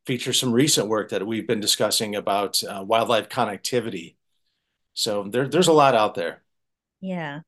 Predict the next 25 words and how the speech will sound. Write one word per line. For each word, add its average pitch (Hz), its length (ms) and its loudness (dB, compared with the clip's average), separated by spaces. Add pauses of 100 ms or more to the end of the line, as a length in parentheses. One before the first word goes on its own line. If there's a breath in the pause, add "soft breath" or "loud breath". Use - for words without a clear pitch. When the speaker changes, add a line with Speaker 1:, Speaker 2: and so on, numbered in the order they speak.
(120)
Speaker 2:
I 208 180 4
like 269 200 4
how 302 100 2
you 202 200 2
also, 196 420 -4
both 190 280 0
of 190 60 -8
you 190 80 2
use 170 320 0
the 165 120 -2
term 165 280 -2
road 165 440 2
ecology 165 1000 -2 (100)
movement, 165 520 -2
'cause 180 100 -2
that's 233 200 6
a 247 60 4
new 196 240 2
term, 196 600 -2
right? 165 260 4
<laughs> - 20 0
I, 285 60 6
I 226 200 6
had 240 80 6
not 202 280 4